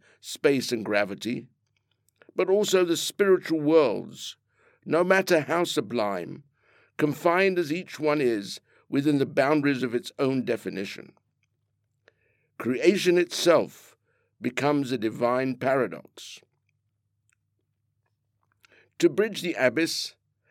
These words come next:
the infinite keeps creating the world, his creation being not the act of forming something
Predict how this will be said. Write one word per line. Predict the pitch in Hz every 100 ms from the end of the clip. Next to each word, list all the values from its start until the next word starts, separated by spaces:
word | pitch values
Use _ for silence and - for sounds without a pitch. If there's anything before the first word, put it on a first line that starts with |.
| _
the | - 151
infinite | 220 208 139 123 131 - _ -
keeps | 190 214 208
creating | - 170 127 151 151 147
the | 135
world, | 127 131 104 50 50 _ _ _ _ _ _ _ _ _ _
his | 139 151
creation | - 151 160 185 170 156
being | 139 160 139
not | 139 175
the | 165 156
act | 98 139 - -
of | 104
forming | - 151 151 131 113
something | - 139 139 113 87